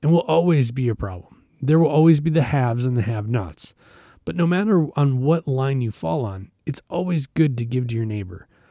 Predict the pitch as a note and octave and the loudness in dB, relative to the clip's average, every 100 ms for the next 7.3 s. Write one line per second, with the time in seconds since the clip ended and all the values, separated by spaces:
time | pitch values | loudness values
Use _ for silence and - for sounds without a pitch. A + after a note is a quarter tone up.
0 | _ _ - F#3 E3+ D3 - F3 G3 - | _ _ 2 2 2 0 -2 -4 -4 -2
1 | D#3+ C3+ A2+ G#2+ G2+ F#2 - _ _ _ | -2 -2 -4 -6 -8 -10 -12 _ _ _
2 | _ _ _ - C#3+ D3+ D3+ C3 - - | _ _ _ -4 0 2 2 0 -2 -14
3 | _ _ _ _ _ - C3 C#3+ D#3+ D#3 | _ _ _ _ _ -10 -4 0 2 2
4 | C#3 B2+ A#2+ G#2+ F#2 G#2 C3+ C#3+ D3 C#3+ | 0 0 0 -2 -4 -4 -2 0 2 2
5 | C3+ A#2 - - D3+ G#2+ F#2 - C3+ C3+ | 0 -2 -8 -4 -4 -2 -8 -8 -4 -2
6 | C3+ C3+ C#3 C3 C#3 F3 F3+ D#3+ A2+ G2 | 0 0 -2 -2 -2 -2 0 0 0 -6
7 | G2+ - | -8 -14